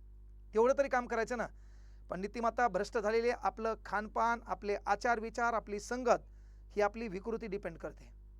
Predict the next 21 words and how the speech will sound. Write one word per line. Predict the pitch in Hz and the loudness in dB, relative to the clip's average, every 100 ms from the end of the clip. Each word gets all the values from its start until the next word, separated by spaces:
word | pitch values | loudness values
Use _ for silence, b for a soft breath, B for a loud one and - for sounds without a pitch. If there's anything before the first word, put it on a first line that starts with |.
| - | -10
म्हणून | 180 165 | -8 -6
विनंती | 202 233 233 233 233 | -4 -4 -4 0 2
आहे, | 233 - b b b | 2 -4 b b b
आपलं | - 214 | -2 0
लेकरू | 220 220 226 | 0 -2 -4
चांगल्याच्या | 214 202 214 214 220 | -2 -2 0 -2 -4
संपर्कात | 196 190 220 220 220 | -6 -4 -2 2 4
असलं | 214 233 | 2 0
पाहिजे. | 226 226 240 247 b b b | -2 0 0 -2 b b b
आपली | 170 175 233 | -4 -2 -2
पोरगी | 226 220 208 220 233 - | 2 2 2 -2 -4 -6
कुठं | 185 208 | -4 -2
पुण्याहून, | 202 226 226 208 220 220 254 | -2 0 2 2 2 -4 -10
कुठं | - - 185 190 | -14 -4 0 2
लांबून | 180 220 220 226 | 4 4 4 2
येत | 202 185 254 | 4 4 6
असेल, | 214 - 220 214 b b - | 4 2 2 0 b b 0
वारंवार | 160 190 254 269 254 | 6 8 8 8 6
तिच्या | 226 226 | -2 -2
संपर्कात | 247 202 220 214 214 | -2 -2 -2 -2 -2
राहा. | 202 208 | 2 2